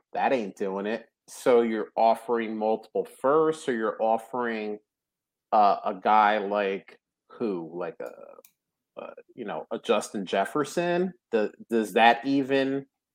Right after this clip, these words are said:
you know, and I know a lot of us don't like position for position trades, but I'm just, I'm using the position to kind of show you, like,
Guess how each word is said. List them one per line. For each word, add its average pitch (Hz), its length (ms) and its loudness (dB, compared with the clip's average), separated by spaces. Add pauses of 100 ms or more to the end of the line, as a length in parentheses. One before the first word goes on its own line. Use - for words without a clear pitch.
(460)
you 127 140 2
know, 98 400 4
and 135 160 6
I 143 100 6
know 139 480 10
a 131 60 6
lot 127 240 8
of 117 100 0
us 120 160 -2
don't 120 240 -4
like 110 380 -2 (120)
position 107 500 -4
for 104 120 -6
position 104 460 -8
trades, 107 440 -4
but 104 80 -2
I'm 101 160 -4
just, 110 220 -8 (680)
I'm 147 220 10
using 139 360 4
the 127 100 2
position 117 640 -2
to 117 120 -4
kind 110 380 -4
of 98 240 -2 (640)
show 127 380 6
you, 123 440 2
like, 101 260 -2